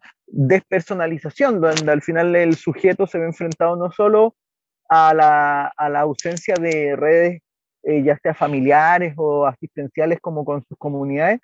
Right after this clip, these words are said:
sino además con estructuras burocráticas en extremo, eh, impersonales y muchas veces incluso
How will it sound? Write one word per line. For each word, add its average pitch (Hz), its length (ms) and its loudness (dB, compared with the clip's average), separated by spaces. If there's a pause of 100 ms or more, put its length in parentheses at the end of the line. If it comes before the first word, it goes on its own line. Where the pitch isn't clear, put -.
(300)
sino 160 240 0
además 165 340 2
con 185 160 -4
estructuras 170 500 -4
burocráticas 165 840 0 (340)
en 147 140 0
extremo, 202 880 0
eh, 147 280 -4
impersonales 151 880 -2
y 175 220 -6
muchas 160 340 -8
veces 170 280 -8
incluso 160 960 -2